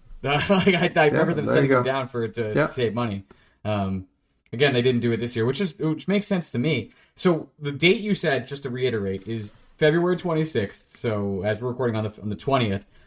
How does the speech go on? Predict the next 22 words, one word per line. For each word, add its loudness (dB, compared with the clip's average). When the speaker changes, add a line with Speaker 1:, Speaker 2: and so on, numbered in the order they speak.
Speaker 1:
they 2
either 4
need 0
to -2
cut 0
bait 0
with -4
Vitaly 0
Kravtsov -2
or, 0
um, 0
Lucian. 2
Is -6
that 0
the -10
case? -6
Speaker 2:
Well, 6
they 4
would 2
need 2
to, 2
they, 0